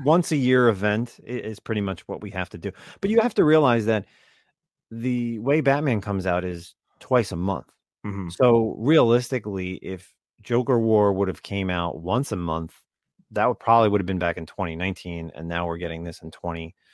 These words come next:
Speaker 1: you know, twenty twenty-one. So it's different, I guess, because we're so used to once a month Batmans or even titles probably up until when, like, two thousand seventeen or eighteen? Most titles were once a month, but then they start,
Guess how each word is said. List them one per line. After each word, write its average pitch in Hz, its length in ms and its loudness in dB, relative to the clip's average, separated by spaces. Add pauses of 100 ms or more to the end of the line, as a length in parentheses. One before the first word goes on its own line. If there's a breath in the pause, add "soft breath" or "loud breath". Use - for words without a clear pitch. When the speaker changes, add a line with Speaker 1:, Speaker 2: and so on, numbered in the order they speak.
(380)
Speaker 1:
you 92 80 -12
know, 82 80 -6
twenty 98 320 -2
twenty-one. 87 720 -4
So 101 340 2 (720 soft breath)
it's 165 160 2
different, - 500 2
I 101 120 -4
guess, 92 240 0
because 117 240 4
we're 156 200 8
so 151 140 4
used 117 360 4
to 98 100 2
once 110 320 2
a 98 40 2
month 85 360 -2
Batmans 85 500 -6
or 110 100 -2
even 135 200 2
titles 101 640 0
probably 107 340 2
up 98 140 -2
until 90 260 -4
when, 85 220 -4
like, 80 180 -10 (140)
two 110 120 -10
thousand 95 580 -4 (640)
seventeen 107 680 -4
or 87 80 0
eighteen? 143 500 -2 (320)
Most 117 300 2
titles 110 300 4
were 95 160 2
once 104 280 0
a 82 40 -6
month, 73 320 -8
but 90 100 -6
then 107 160 2
they 101 140 2
start, 95 240 -4